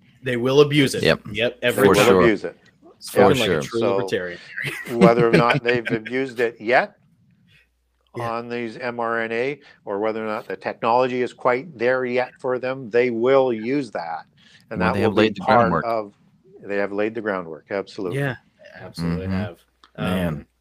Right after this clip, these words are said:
Speaker 1: do you, um, do you, if you had to put your mind into the place, into the space of the fallen and, uh,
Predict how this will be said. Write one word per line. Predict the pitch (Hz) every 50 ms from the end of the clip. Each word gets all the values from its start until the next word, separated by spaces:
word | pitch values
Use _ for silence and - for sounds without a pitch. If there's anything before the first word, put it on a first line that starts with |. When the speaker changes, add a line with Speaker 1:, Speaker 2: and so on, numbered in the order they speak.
| _ _ _ _ _ - - - - - _ _ _ _ -
Speaker 1:
do | - 135
you, | 160 202 220 196 180 139
um, | 123 117 110 107 101 95 92 90 87 87 - _ _ _ - 131 -
do | - 131
you, | 127 147 170 190 185 - _ _ _ _ _ _ _ _ _ _ _ _ _ -
if | 139 -
you | 202 214
had | 220 226 170
to | 156
put | - 165 147 -
your | 139 123
mind | 113 104 101 95 90 90 92 _ _ _ _ _ _ -
into | 147 131 135 123 - - 123
the | 110 107
place, | - - - 113 104 98 95 - - - -
into | 120 117 117 127
the | 113 107
space | - - 107 101 - -
of | - 104 101 92 87 _ _ _ _ -
the | 101
fallen | - - - - 104 98 98 98 98 92 92 92 90 - _ _ _ _ _ _ _ _ _ _ _ _ -
and, | 107 104 101 98 98 92 95
uh, | 92 92 90 87 87 87 87 87